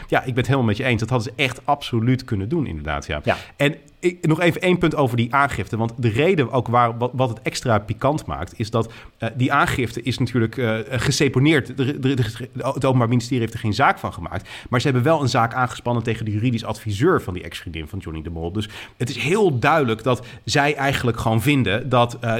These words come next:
Speaker 1: dit een totaal onterechte aangifte is. Het is, het is niet zomaar een overwinning voor Johnny de Mol op, op, op, op, omdat er vormfouten zijn gemaakt. Het is echt een inhoudelijke overwinning voor hem. Hij is echt wel gerehabiliteerd hierop.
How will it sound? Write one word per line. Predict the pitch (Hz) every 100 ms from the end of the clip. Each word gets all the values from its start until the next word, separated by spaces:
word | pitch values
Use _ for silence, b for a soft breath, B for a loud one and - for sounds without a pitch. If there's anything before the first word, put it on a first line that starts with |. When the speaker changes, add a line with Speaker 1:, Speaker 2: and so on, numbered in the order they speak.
| 117
Speaker 1:
dit | 135
een | 135
totaal | 120 127 - 180 143 113
onterechte | 139 123 120 104 -
aangifte | 117 156 - 85 98
is. | -
Het | 120
is, | 120 123 B B
het | -
is | 156
niet | 170 175
zomaar | 185 147 127 127
een | 131
overwinning | 135 120 120 131 127
voor | 123
Johnny | 113 127 117
de |
Mol | 113 113
op, | 127 117
op, | 120 -
op, | 131 120
op, | 117
omdat | 120 120 120
er | 127
vormfouten | - 95 175 180 110 90 92
zijn | 90 101
gemaakt. | 101 95 120 B B B
Het | 127
is | 120
echt | - -
een | 127
inhoudelijke | 127 110 90 117 151 123 120 120
overwinning | 110 107 98 113 104 95
voor | 92
hem. | 87 101 B B
Hij | 101
is | 117 -
echt | 120 -
wel | 110
gerehabiliteerd | 113 110 107 110 98 92 92 - 131 110
hierop. | - 82 85